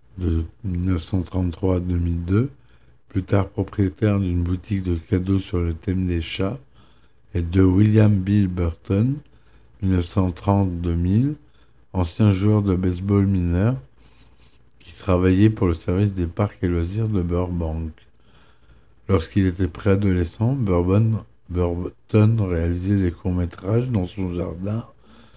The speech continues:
au deux mille cent un and Evergreen Street, en utilisant des techniques d'animation brutale ou en tournant sur des pellicules huit millimètres sans son.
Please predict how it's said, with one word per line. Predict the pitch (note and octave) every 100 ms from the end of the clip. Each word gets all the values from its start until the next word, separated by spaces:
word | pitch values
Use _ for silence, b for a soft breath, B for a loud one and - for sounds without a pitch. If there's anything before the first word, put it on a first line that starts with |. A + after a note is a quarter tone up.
| B -
au | F#2
deux | F2+
mille | G2 G#2 G#2
cent | - F#2+ G2
un | A2+ B2+
and | - F#2+ F#2+
Evergreen | F#2 F2+ F#2+ F#2 F#2+ G2+ G2
Street, | - - - A#2 C3+ - b b b b _ -
en | F2+
utilisant | F2+ - - F#2 G2+ G#2
des | G2+ E2+
techniques | G2 F#2 - A2
d'animation | G2 F#2 G2 F#2+ F2 - G2
brutale | E2+ F2 F2+ - F#2 A#2 C#3+ B B B B _ G2
ou |
en | F2
tournant | E2+ - F#2+ G#2
sur | A2 - E2+
des | E2+
pellicules | F2 G2 F#2 - A#2+ G2+
huit | F#2 G2
millimètres | F#2+ F#2 F2+ G2 A#2+ -
sans | - - G2
son. | G2 - E2+